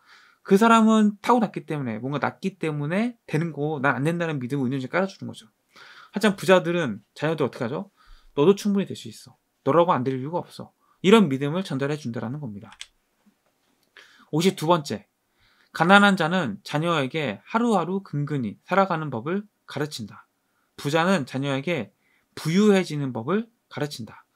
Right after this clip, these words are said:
이게, 이게, 이게 약간 조금 현실적으로 바꾸면 뭐냐면은, 가난한 사람들은 자녀들에게 "공무원 해라,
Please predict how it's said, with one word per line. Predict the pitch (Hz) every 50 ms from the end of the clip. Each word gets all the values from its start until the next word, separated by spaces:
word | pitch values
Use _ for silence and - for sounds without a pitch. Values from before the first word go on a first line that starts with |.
| _ _ - - - - - - _ _
이게, | - 185 220
이게, | 196 180 185 202
이게 | - - 175 196 214 240
약간 | 220 - - - 208
조금 | 202 - 233 - - - 233 214 170 147
현실적으로 | 151 - 262 285 254 - 202 -
바꾸면 | - - - 147
뭐냐면은, | 120 123 123 123 120 120 151 175 156 113 98 - _ _ _ _ - - -
가난한 | - 160 170 196 202 196 196 190 180
사람들은 | 170 160 143 139 123 123 120 147 156 143 110 120 - _ _ _ _ _ _ _
자녀들에게 | - - 143 156 165 156 143 127 120 117 117 160 165 139 110 107 _ _ _ _ _ _ _ _ _ _ _ _ _ -
"공무원 | - 165 175 185 190 185 185 170 156 131
해라, | 113 107 101 98 -